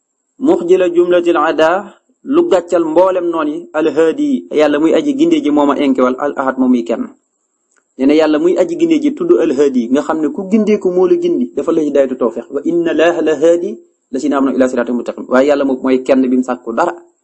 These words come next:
Nee na mooma enkiwal ci biir qul wallahu ahad loo xamee ne mboolem noon yi lu ñuy bëri bëri gàccal na leen. Ñoom ñëpp am mujj torox am gàcc. Ci Yàlla enkiwal gi ma enkiwal ci saar wi di qul wallahu ahad.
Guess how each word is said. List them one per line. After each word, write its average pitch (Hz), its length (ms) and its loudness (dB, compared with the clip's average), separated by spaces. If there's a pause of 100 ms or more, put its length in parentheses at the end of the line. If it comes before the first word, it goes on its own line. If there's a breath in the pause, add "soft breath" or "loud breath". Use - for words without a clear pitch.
(380)
Nee 127 120 2
na 131 80 2
mooma 147 380 2
enkiwal 139 420 0
ci 175 80 -8
biir 208 180 -2
qul 185 120 0 (100)
wallahu 156 160 2
ahad 147 140 -2
loo 151 180 4
xamee 147 180 -2
ne 143 60 0
mboolem 185 320 2
noon 175 160 0
yi 165 80 0
lu 170 80 0
ñuy 233 160 2
bëri 202 160 0
bëri 170 220 0 (340)
gàccal 139 380 -2
na 113 80 -2
leen. 101 160 -6 (220)
Ñoom 123 120 -2
ñëpp 190 220 0
am 135 160 2
mujj 127 260 0
torox 135 300 0
am 131 100 -2
gàcc. - 360 -8 (720)
Ci 147 180 0
Yàlla 139 240 2
enkiwal 135 340 2
gi 131 80 2
ma 135 140 2
enkiwal 131 320 0
ci 123 80 -8
saar 120 180 0
wi 123 60 -2
di 117 80 -4
qul 117 140 -6
wallahu 110 200 -4
ahad. - 120 -18